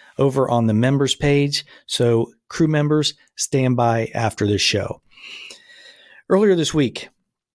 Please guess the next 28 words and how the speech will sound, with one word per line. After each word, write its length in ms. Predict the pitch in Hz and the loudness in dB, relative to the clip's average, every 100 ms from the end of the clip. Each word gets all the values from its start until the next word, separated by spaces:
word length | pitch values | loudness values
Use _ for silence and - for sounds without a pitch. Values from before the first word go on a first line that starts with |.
| _ _ _ _ _ _ _ _ - - | _ _ _ _ _ _ _ _ -12 -4
I 100 | 139 | 0
saw 340 | - 127 131 | 2 2 0
a 200 | 110 107 | -2 -6
post 420 | 104 143 131 - - | -2 0 0 -2 -8
from 240 | - 131 - | -4 -2 0
our 160 | 113 | -2
good 220 | 104 151 143 | 0 -2 0
friend 440 | 139 123 117 107 113 | 0 0 0 -2 0
Marcus 580 | 120 127 - 127 - - - | 0 0 -2 -2 -4 -8 -16
Torgeson. 720 | - 147 139 117 - 92 90 | -6 -2 -2 -2 -6 -8 -6
Make 140 | 113 113 | -2 0
sure 160 | 123 | 0
you 60 | 117 | 0
go 60 | 107 | 0
check 280 | 127 117 | 0 0
him 80 | 120 | 0
out 160 | 110 104 | 2 0
on 120 | 98 | 0
social. 600 | - 113 104 123 120 - _ _ _ - | 0 0 0 0 0 -4 _ _ _ -4
Fantastic 680 | 131 117 139 123 - 110 | -2 0 0 0 -2 -2
individual 480 | 120 107 123 127 127 | 0 0 0 0 0
doing 220 | 117 113 | 0 0
a 40 | 104 | 2
lot 260 | 110 110 | 2 2
of 80 | 110 | 2
good 160 | 113 107 | 0 0
out 180 | 98 - | -2 -6
there. 260 | 92 - | -12 -14